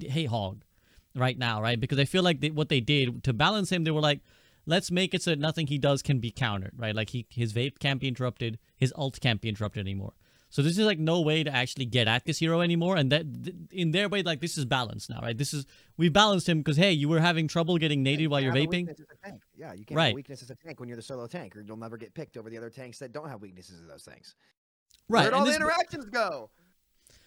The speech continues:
Speaker 1: But this is
Speaker 2: I
Speaker 1: true of
Speaker 2: wonder
Speaker 1: other
Speaker 2: where they
Speaker 1: heroes too,
Speaker 2: went.
Speaker 1: right? This is true of other heroes too. Like, the, the
Speaker 2: Yeah,
Speaker 1: Magno
Speaker 2: there's a
Speaker 1: Bang
Speaker 2: couple.
Speaker 1: again's so much harder to dodge. The Kiriko
Speaker 2: Mm-hmm.
Speaker 1: example, it's like, what is the counterplay to, to Suzu or to teleporting through a
Speaker 2: Yeah.
Speaker 1: wall? Like, there, there is none.
Speaker 2: Yeah.
Speaker 1: So,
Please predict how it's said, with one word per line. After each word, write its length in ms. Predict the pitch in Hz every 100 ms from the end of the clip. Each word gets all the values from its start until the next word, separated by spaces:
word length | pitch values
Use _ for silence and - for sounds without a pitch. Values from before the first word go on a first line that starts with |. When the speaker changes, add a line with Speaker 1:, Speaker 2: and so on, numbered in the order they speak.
| _
Speaker 1:
But 120 | - 311
this 120 | 247
is 80 | 262
Speaker 2:
I 60 |
Speaker 1:
true 100 | 269
of 80 | 226
Speaker 2:
wonder 60 | 226
Speaker 1:
other 100 | 226
Speaker 2:
where 60 |
they 60 | 208
Speaker 1:
heroes 200 | 175 165
too, 80 | -
Speaker 2:
went. 100 | 185
Speaker 1:
right? 240 | 147 170 165
This 160 | 175
is 80 | 214
true 140 | -
of 60 | 240
other 140 | 262
heroes 200 | 196 143
too. 140 | - 170
Like, 120 | 139
the, 100 | 135
the 140 | 127
Speaker 2:
Yeah, 80 | 139
Speaker 1:
Magno 200 | 127 151
Speaker 2:
there's 100 | 160
a 0 |
Speaker 1:
Bang 100 | 147 147
Speaker 2:
couple. 120 | 143
Speaker 1:
again's 160 | 139
so 80 | -
much 220 | 120 123
harder 260 | 120 110 101
to 60 | 110
dodge. 480 | 196 190 185 170 - - - 156
The 80 |
Kiriko 380 | 165 165 151 165
Speaker 2:
Mm-hmm. 120 | 160
Speaker 1:
example, 420 | 156 151 151 139 143
it's 100 | 139
like, 120 | 113
what 160 | 123
is 140 | 139 123
the 80 | 131
counterplay 580 | 139 156 139 113 113
to, 240 | 117 117 113
to 140 | -
Suzu 440 | 131 135 156 123 107
or 120 | 110
to 100 | 123
teleporting 560 | 139 127 131 135 135
through 200 | 131 143
a 60 | 131
Speaker 2:
Yeah. 100 | 165
Speaker 1:
wall? 120 | 156
Like, 160 | 110 107
there, 160 | 123
there 180 | 123 185
is 200 | 262 202
none. 200 | 110 98
Speaker 2:
Yeah. 840 | - _ _ _ _ _ _ _ -
Speaker 1:
So, 440 | - 143 127 120